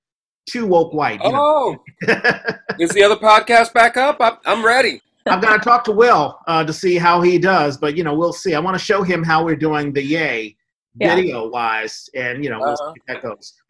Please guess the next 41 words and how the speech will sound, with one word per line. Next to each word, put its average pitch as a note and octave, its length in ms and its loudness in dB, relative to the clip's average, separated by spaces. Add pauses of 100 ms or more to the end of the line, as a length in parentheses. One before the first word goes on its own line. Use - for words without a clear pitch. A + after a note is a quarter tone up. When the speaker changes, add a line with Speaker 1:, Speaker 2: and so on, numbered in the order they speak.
(320)
Speaker 1:
Uh, F#3 220 4
Speaker 2:
Yeah. F#3+ 60 -2
Speaker 1:
another, B3+ 320 -2
uh, E3 380 0
thing, G3 300 -2
uh, D#3 320 -2
and D#3 180 -4
this G#3 220 -6
is D#3+ 160 -8
not F#3 260 -4
so F3+ 80 -8
much E3 160 -6
about D3 220 -4
politics. F3 640 -8 (400)
Did F#3 160 0
you, - 160 -12
Johnson A3+ 480 -2
and G#3+ 120 -4
Johnson, F#3 560 -4
they F#3+ 220 2
are F3+ 260 0
recalling E3 880 -4 (140)
baby A3 260 -6
powder. G#2 380 -6 (520)
Did C#3 120 -10
you E3+ 80 -8
hear G3 120 0
about F#3 200 -4
this? A3+ 480 -8
Speaker 3:
I G3+ 100 -10
did F#3+ 180 -6
not F#3+ 160 2
Speaker 2:
No. B3+ 60 0
Speaker 3:
hear F#3+ 100 -2
about E3 180 -8
that. - 240 -8 (140)
Speaker 1:
Because D#3+ 960 -2
apparently G3 460 -6
it D3 60 -6
has D3 200 -4
asbestos. - 920 -12